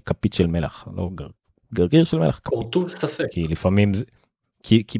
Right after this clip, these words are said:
Speaker 1: בניגוד להרבה תוכנות שאולי לא יעבדו הכי טוב, או עדיין לא ניצלו את הזה,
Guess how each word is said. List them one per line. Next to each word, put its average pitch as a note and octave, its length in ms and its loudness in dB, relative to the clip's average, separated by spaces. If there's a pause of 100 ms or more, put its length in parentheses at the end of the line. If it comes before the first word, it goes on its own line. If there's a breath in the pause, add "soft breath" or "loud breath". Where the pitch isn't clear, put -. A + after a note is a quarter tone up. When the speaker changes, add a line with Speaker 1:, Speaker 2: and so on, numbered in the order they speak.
(160)
Speaker 1:
בניגוד A#2 440 4
להרבה C#3+ 240 6
תוכנות D#3+ 340 4
שאולי D3+ 260 4
לא C#3+ 140 6
יעבדו C#3+ 380 4
הכי A2+ 180 0
טוב, C3 320 2
או G#2 120 0
עדיין C#3 220 4
לא C#3 80 2
ניצלו C3+ 280 0
את - 80 -2
הזה, B2+ 180 2